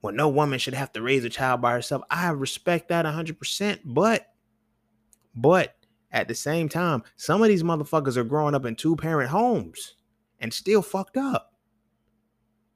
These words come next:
for some shit that mama did. And a lot of times we gotta look at it beyond the basic bullshit that we seeing it as, and not as a title from the mother or father, but as a person who has been assimilated into a culture designed to destroy itself.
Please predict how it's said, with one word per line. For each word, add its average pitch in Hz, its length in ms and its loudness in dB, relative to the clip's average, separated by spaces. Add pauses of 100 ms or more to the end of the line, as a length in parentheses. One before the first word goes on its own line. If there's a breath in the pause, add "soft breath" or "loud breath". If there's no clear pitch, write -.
(340)
for 160 140 0
some 143 100 -4
shit 151 200 -4
that 120 60 -4
mama 208 360 2
did. 101 260 -4 (2750 loud breath)
And 127 100 0
a 131 60 2
lot 156 180 2
of 156 60 0
times 151 280 0
we 139 100 0
gotta 143 220 2
look 147 240 -2
at 139 140 0
it 120 100 -6
beyond 123 600 -4 (580)
the - 60 -8
basic 135 400 2
bullshit 143 480 0
that 123 120 -2
we 120 80 -4
seeing 165 320 -4
it 120 120 -2
as, 90 260 -8 (240 soft breath)
and 113 160 -8
not 135 220 -4
as 123 160 -6
a 104 80 -6
title 156 420 2
from 120 200 -4
the 107 80 -4
mother 135 300 0
or 117 60 -2
father, 110 320 -2
but 117 140 -4
as 104 120 -6
a - 180 -10
person 131 500 -2
who 117 120 -2
has 110 100 -4
been 117 160 -6
assimilated 127 520 -6
into 117 240 -4
a 107 40 -4
culture 147 360 2
designed 113 400 -4
to 123 80 -8
destroy 147 320 -2
itself. 95 500 -8